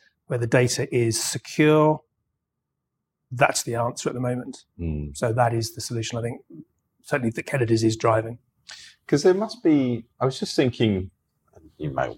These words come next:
Speaker 2: may not know this at all, but, um, there must be precedent with black box trading has happened on the financial markets for,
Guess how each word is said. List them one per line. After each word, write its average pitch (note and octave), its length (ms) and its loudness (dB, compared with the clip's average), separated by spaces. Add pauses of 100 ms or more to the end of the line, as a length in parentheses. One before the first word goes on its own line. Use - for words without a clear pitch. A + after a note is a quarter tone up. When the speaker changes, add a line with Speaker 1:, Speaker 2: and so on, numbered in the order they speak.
Speaker 2:
may D2+ 180 -2
not C#2+ 160 -6
know D#2 160 0
this C2+ 180 -8
at - 140 -8
all, E2 140 2
but, C#2+ 260 -4
um, D2 340 -2 (280)
there G#2 100 2
must C3+ 200 -2
be B2+ 80 4
precedent F#2 560 0
with D#2 280 2 (640)
black B2+ 220 6
box - 280 0
trading E2+ 400 4
has D2+ 100 -6
happened D#2+ 300 -6
on D#2 120 0
the D2+ 80 -2
financial D2+ 400 -2
markets D2 380 -4
for, C2+ 220 -4